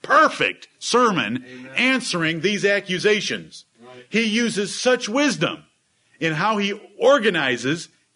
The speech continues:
Speaker 1: and he didn't do it himself. You're gonna read a sermon tonight, a defense in Acts seven, that's from the Spirit of God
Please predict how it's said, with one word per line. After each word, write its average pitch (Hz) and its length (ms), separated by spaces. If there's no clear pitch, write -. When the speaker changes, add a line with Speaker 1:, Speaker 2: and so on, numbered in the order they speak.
Speaker 1:
and 123 80
he 127 80
didn't 180 280
do 220 160
it 170 60
himself. 131 600
You're 143 180
gonna 196 220
read 170 240
a 123 120
sermon 185 400
tonight, 170 360
a 127 60
defense 127 520
in 127 80
Acts 156 260
seven, 101 440
that's 123 160
from 127 180
the 110 80
Spirit 135 300
of 117 100
God 101 420